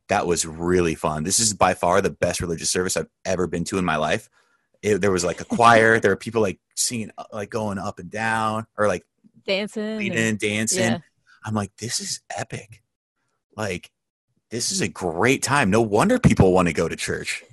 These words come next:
Speaker 1: Like, this is
Speaker 2: <laughs>
Speaker 1: epic." So, uh, what I loved about that was, like,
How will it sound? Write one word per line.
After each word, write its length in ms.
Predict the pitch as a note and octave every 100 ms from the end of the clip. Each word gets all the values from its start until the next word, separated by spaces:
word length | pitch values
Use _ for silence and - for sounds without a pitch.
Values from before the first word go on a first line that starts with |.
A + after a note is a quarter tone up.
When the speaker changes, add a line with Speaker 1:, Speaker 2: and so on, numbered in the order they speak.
| - -
Speaker 1:
Like, 100 | -
this 200 | G4+ -
is 260 | - - - _
Speaker 2:
<laughs> 200 | _ -
Speaker 1:
epic." 400 | G#3 A3 - - - - - _
So, 440 | - C3 A2+ G#2+ _ _ _ _ _ _ _ _ - -
uh, 320 | G#2+ G2+ G2
what 140 | G#2+
I 320 | A#2 C#3+ D#3+ - _ _
loved 460 | - G#2+ A#2+ B2 -
about 300 | F#2+ F#2+ F#2+
that 240 | C#3 D3+
was, 160 | A2 G#2
like, 240 | F#2+ F2+